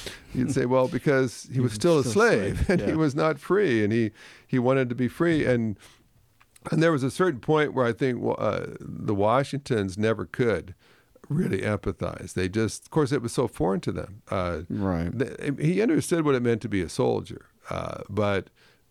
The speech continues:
Speaker 1: he, he didn't know what, really what it meant to be a slave. And, and so he could only go so far with that, uh, where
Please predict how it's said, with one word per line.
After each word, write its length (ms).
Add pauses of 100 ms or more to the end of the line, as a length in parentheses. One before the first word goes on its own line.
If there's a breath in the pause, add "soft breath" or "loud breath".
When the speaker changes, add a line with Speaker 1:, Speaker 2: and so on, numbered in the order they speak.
(120)
Speaker 1:
he, 160
he 140
didn't 160
know 100
what, 200
really 180
what 140
it 60
meant 240
to 60
be 120
a 60
slave. 400 (160)
And, 500
and 160
so 200
he 100
could 140
only 180
go 140
so 200
far 320
with 160
that, 240 (200)
uh, 220
where 460